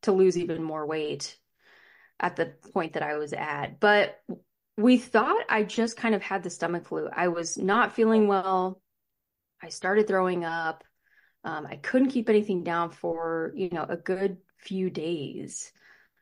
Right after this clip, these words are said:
Um, and leading up to that, I was having all those symptoms, right? Like, just really thirsty,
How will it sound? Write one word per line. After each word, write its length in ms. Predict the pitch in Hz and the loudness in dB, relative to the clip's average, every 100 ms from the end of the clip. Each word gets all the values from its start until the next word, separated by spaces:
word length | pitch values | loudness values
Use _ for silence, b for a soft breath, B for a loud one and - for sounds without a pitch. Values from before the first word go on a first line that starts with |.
| _ | _
Um, 640 | 165 160 135 131 - - - - | -12 -8 -6 -8 -10 -12 -12 0
and 160 | 226 | 4
leading 240 | 247 294 247 | 4 4 4
up 120 | - | 2
to 80 | 185 | 2
that, 120 | 180 | 2
I 80 | 170 | 2
was 100 | 170 | 0
having 300 | 170 156 151 | -6 -6 -6
all 80 | |
those 220 | 143 147 143 | -6 -6 -6
symptoms, 340 | 147 147 147 | -8 -10 -8
right? 320 | 151 139 151 | -8 -8 -6
Like, 300 | 143 135 143 | -6 -6 -10
just 180 | 160 143 | -12 -12
really 320 | 165 175 170 | -6 -4 -4
thirsty, 600 | 160 165 151 - 156 151 | -4 -8 -8 -10 -12 -12